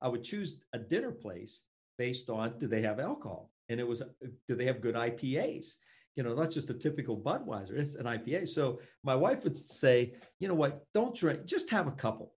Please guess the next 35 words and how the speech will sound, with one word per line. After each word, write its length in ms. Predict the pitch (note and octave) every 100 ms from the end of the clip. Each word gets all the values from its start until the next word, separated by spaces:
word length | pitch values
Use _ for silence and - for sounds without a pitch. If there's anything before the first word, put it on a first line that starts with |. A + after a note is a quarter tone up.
| -
just 200 | A3+ A3+
don't 260 | G3+ D#3 -
drink. 240 | A#2+ G2 -
You 120 | F#3
know, 340 | E3 C#3+ - - _ -
I 80 | F#3
like 220 | A3+ -
you 60 | D#3
better." 320 | A#2+ G#2+ F2+
And 100 | B2
I'm 100 | C#3+
like, 220 | C3+ - D#3+ D#3+
<clears throat> 240 | C3+ C3+ -
she's 180 | G3 G3+
starting 220 | A#3 F3+
to 60 |
see 180 | D3+ E3
this. 320 | C3+ B2 - _ -
Like, 200 | A#2+ B2+
I, 160 | B2+ B2+
I 60 |
wasn't 400 | C#3 E3 D#3 C3 - _ _ _ _ -
the 60 | B2
nicest 480 | C#3 D3+ C3+ A2+
guy, 180 | A#2+ A2+
you 140 | A2+ A2+
know, 60 |
when 80 | G#2+
I 60 | G#2
drank, 340 | G#2 G2+ F#2
I 60 | G#2
started 240 | - A2+ A2
getting 180 | A#2
annoying. 520 | G#2 G#2 A2 A2 A2 G2+
And 160 | F2+